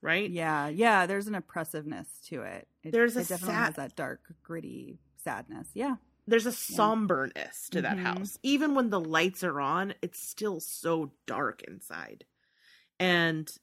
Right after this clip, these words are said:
Speaker 1: it kind of helps you visually and emotionally, kind of, without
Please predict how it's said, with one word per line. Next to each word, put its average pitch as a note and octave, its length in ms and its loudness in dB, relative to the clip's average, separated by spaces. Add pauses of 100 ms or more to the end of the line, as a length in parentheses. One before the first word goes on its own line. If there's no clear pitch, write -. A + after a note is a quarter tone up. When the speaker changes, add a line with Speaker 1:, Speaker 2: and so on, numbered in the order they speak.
(400)
Speaker 1:
it G#3 160 4
kind C#4+ 380 2
of C4+ 100 2
helps - 460 -4
you F3 460 2
visually E3+ 920 0 (340)
and E3 140 6
emotionally, D#3+ 680 2
kind E3 380 -4
of, D#3+ 80 -6
without F3+ 340 4